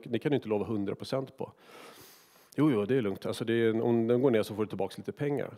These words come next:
Så det mesta är ju att det, det är rena, det är kommersiella S L R. Det spe-, behöver inte alls spegla vad infrastrukturen faktiskt kan leverera.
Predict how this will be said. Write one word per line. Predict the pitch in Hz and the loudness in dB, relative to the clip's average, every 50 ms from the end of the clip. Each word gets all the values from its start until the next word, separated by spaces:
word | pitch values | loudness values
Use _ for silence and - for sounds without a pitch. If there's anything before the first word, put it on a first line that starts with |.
| - _ _ - - _ _ | -18 _ _ -20 -20 _ _
Så | - 110 | -4 0
det | 123 | 2
mesta | 120 135 135 123 - - 196 | 4 4 4 2 2 2 2
är | 165 139 | 4 4
ju | 127 123 120 | 4 4 4
att | 113 110 - - | 4 2 -2 -4
det, | - 117 127 123 - - | 0 0 0 0 0 -6
det | - 127 127 127 | -2 0 2 4
är | 139 | 4
rena, | 147 131 120 107 98 - - | 4 4 4 4 2 -2 -2
det | - 127 | -2 -2
är | 123 | 2
kommersiella | - 208 185 156 - - 131 175 196 156 | 2 2 2 2 2 2 2 2 2 0
S | 127 - | 0 -2
L | 120 104 | -2 -2
R. | 101 98 98 - 120 - | 0 -2 -2 -4 -6 -8
Det | - 120 | -8 -8
spe-, | - - - 160 151 143 131 | -10 -4 0 2 2 2 2
behöver | 131 147 156 156 160 | 2 2 2 4 4
inte | 156 147 - | 2 2 0
alls | - - 190 180 165 143 - - - | 0 2 4 4 4 4 2 -2 -6
spegla | - - - - 131 110 110 110 104 110 120 117 117 113 - - - - - - - _ _ | -10 -8 -2 2 2 4 4 2 2 2 2 2 2 2 -2 -10 -20 -20 -20 -20 -20 _ _
vad | 113 113 117 123 | 0 0 2 2
infrastrukturen | 127 110 - - 101 - - 107 - - 107 104 101 104 | 0 0 0 -2 -4 -4 -6 -8 -2 -2 0 0 0 -2
faktiskt | 92 - - 113 107 - - - 95 - - | -4 -4 -6 -6 -6 -6 -8 -10 -10 -8 -6
kan | 104 92 90 | -6 -4 -4
leverera. | 90 92 95 98 113 127 65 - - | -4 -4 -4 -4 -2 -2 -2 -2 -4